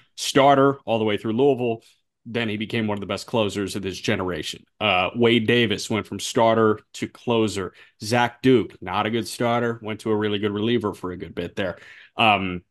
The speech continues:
the one that jumped to our mind was Smoltz. Smoltz went starter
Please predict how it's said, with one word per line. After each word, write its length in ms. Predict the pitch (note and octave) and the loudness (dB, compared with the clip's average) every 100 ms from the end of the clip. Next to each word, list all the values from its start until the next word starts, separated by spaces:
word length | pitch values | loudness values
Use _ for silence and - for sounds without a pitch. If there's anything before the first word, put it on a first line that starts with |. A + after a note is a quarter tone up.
| _ | _
the 200 | C#3 B2+ | 2 4
one 320 | A#2 C#3+ D3 | 6 6 8
that 200 | C#3 A#2 | 6 4
jumped 340 | A#2+ C3 B2+ | 0 0 0
to 80 | C#3 | -4
our 200 | - A#2+ | -2 -2
mind 240 | A#2 A2 G#2 | 0 -2 -4
was 160 | F#2+ | -6
Smoltz. 840 | - - D3+ E3 G2+ - - - _ | -8 -2 2 2 0 -4 -10 -12 _
Smoltz 560 | - - C3 C3+ C3 - | -10 -2 2 2 2 0
went 240 | B2+ A2+ | 2 2
starter 800 | - - C#3 B2+ B2+ B2+ C3+ | -4 0 4 4 4 2 0